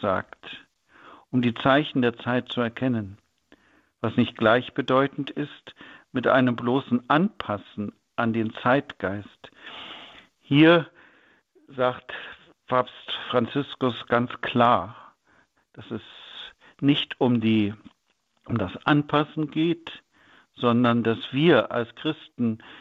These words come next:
unser Leben von Gott her gestalten und so aus dieser Verbindung zu Gott und dem Heiligen Geist auch ein, in die Gesellschaft hineinwirken.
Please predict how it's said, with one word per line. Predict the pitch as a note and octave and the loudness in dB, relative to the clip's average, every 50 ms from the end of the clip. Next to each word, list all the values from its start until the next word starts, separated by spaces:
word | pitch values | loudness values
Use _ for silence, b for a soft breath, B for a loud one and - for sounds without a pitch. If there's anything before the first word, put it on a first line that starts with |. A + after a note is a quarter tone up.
| B B B B _ _ _ _ _ _ _ _ _ | B B B B _ _ _ _ _ _ _ _ _
unser | - D#3 E3 E3 D#3 D3 C#3+ | 0 2 2 4 4 4 4
Leben | C3+ C#3 C#3+ D#3 D#3 D3 D#3+ D3+ C#3 | 4 0 0 -2 -2 -2 -6 -8 -8
von | - - B2 A2+ A2+ | -4 -4 -2 -2 0
Gott | - C3 D#3 E3 - - - | 2 0 0 0 -2 -6 -6
her | E3+ E3 D#3+ E3+ E3+ D3+ - _ _ - | -4 -2 -2 -2 -4 -6 -10 _ _ -10
gestalten | D#3 D3 - - - C3+ B2+ C3+ C#3 C3+ C#3 _ - C#3 C3+ C3+ D3 A3+ - _ _ _ _ - | -10 -10 -8 -6 -2 2 2 2 2 0 -2 _ -6 -4 -4 -4 -6 -8 -14 _ _ _ _ -4
und | B2+ B2 B2 A#2+ A#2 - - - A2+ | -2 -2 -2 -2 -4 -8 -12 -12 -8
so | - B2 B2 B2+ C3 B2+ - - | -2 0 2 2 2 2 2 2
aus | - B2 A2+ - - - | 0 0 0 -2 -6 -4
dieser | - C#3+ C#3+ - B2+ B2 B2 A#2+ A2+ B B B B B B B B B B B B B B | -4 -2 -2 2 4 4 4 4 2 B B B B B B B B B B B B B B
Verbindung | B - B2+ A2+ A#2 C#3 C#3+ D3+ C#3+ C#3 C3+ B2 - - - - | B 0 0 2 4 4 4 6 6 6 4 4 2 -6 -12 -8
zu | - A#2 | -8 -4
Gott | - - C3+ C#3+ - - | 0 2 2 2 2 0
und | A#2+ A2 - | -4 -2 -2
dem | A#2 A2 A2 | -2 0 0
Heiligen | A2+ A2+ A#2 A2+ G#2+ - A#2 | 0 0 0 0 -2 -2 -2
Geist | G#2+ G#2+ A2 A#2 B2 B2+ - - - - - - - - - - - _ _ | 0 0 0 0 0 -2 -4 -10 -20 -20 -16 -12 -12 -12 -12 -14 -18 _ _
auch | - B2 A#2 - | -2 -2 -2 -2
ein, | - C3+ C3 B2 | 0 2 2 2
in | C3 C3 C3+ B2+ | 2 4 4 4
die | B2 | 4
Gesellschaft | A2+ A#2+ A2 G#2 A#2 A2+ A2+ A2 - - A2+ - - | 4 4 4 4 4 4 4 2 0 -4 -4 -6 -4
hineinwirken. | - A#2 G#2+ G#2+ G#2+ A2 A#2+ C3 B2+ G#2 G2 G2 G2+ - - - - - G#2 G2+ | -2 0 2 2 2 2 0 0 -2 -4 -4 -8 -8 -8 -10 -12 -12 -12 -12 -12